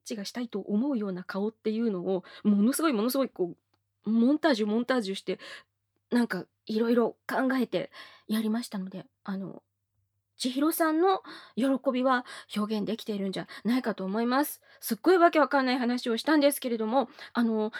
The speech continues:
千尋さん、とても可愛い教師だと思うので、はい、あの、楽しんでいただければ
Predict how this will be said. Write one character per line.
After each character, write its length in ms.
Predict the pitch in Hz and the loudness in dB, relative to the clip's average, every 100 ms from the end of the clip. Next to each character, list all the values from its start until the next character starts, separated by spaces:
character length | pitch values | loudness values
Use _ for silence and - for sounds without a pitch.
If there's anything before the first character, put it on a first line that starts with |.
| - | -8
千 140 | 269 | -4
尋 180 | 285 302 | 0 0
さ 300 | 320 302 302 | 0 2 0
ん、 60 | - _ _ _ _ _ _ | -2 _ _ _ _ _ _
と 120 | 226 | -4
て 100 | 269 | 0
も 340 | 285 311 294 - _ | 4 4 2 -2 _
可 140 | - 247 359 539 480 | -6 0 2 2 2
愛 60 | |
い 160 | 208 - _ _ | 0 -6 _ _
教 200 | 254 262 | -4 -4
師 120 | - | -4
だ 100 | 180 | -6
と 160 | - | -6
思 320 | - - 214 277 | -8 -4 0 4
う 100 | 254 | 4
の 140 | 190 | 2
で、 160 | 160 - - - - | -4 -8 -12 -12 -6
は 180 | 277 254 | 0 0
い、 140 | - - | -2 -4
あ 100 | 208 | -4
の、 160 | 185 | -4
楽 260 | 190 190 208 | -6 -6 -4
し 140 | 226 | -4
ん 40 | 196 | -4
で 80 | 175 | -6
い 80 | |
た 100 | 180 | -6
だ 140 | 190 190 | -6 -6
け 120 | 202 | -6
れ 140 | 202 | -8
ば 180 | 196 170 | -4 -6